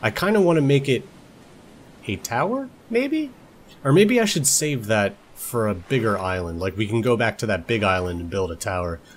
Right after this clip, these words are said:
Maybe this one we should just have, like, a one-room shack and, like, build a bed and make it, like, not all too impressive. Like, it doesn't have to be ridiculously... Oh, look, you can see our fire.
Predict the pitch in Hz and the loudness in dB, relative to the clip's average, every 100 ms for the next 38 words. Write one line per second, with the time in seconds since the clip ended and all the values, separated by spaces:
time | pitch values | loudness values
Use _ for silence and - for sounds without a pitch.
0 | - - 135 202 147 147 135 123 113 107 | -14 0 4 4 4 2 2 2 0 -2
1 | 127 107 104 - 104 95 98 92 - - | -2 -2 -4 -2 -2 -2 -4 -6 -8 -20
2 | - - - - 110 98 107 101 101 101 | -20 -20 -20 -4 -2 2 2 0 0 -2
3 | 95 - 113 101 92 - - - - - | 0 -2 0 -2 -4 -10 -16 -20 -20 -8
4 | 110 104 95 87 117 110 95 101 98 98 | -2 0 0 0 0 0 0 0 2 2
5 | 92 - - - - - 110 113 120 117 | -2 -14 -18 -20 -20 -6 0 4 4 4
6 | 113 104 98 - - - 156 139 110 107 | 0 0 -2 -6 -20 -6 2 4 4 0
7 | 117 104 92 92 85 - 90 85 107 110 | -2 -2 -4 -6 -6 -4 -6 -4 -4 -2
8 | 120 104 98 101 101 92 87 82 101 104 | -2 -2 -4 -4 -4 -4 -6 -8 -8 -6
9 | 92 - 101 92 87 _ _ - 139 143 | -6 -6 -8 -8 -10 _ _ -4 2 2
10 | - - 117 117 117 135 107 - 120 101 | 0 -6 -6 -4 -2 -2 -4 -4 -4 -2
11 | 87 | -6